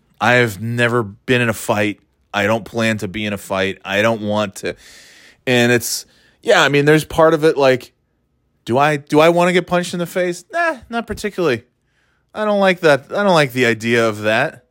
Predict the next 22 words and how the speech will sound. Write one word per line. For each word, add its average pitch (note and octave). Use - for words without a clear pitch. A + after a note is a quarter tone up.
Um, A#2+
when D3+
I F3+
was E3+
a D3+
kid, D#3
I, B2+
I B2
punched, -
<laughs> -
I, -
I C3+
did D3
punch, -
uh, A#2+
one B2+
of C3
my A#2+
friends B2+
on A#2+
the A2
playground. C3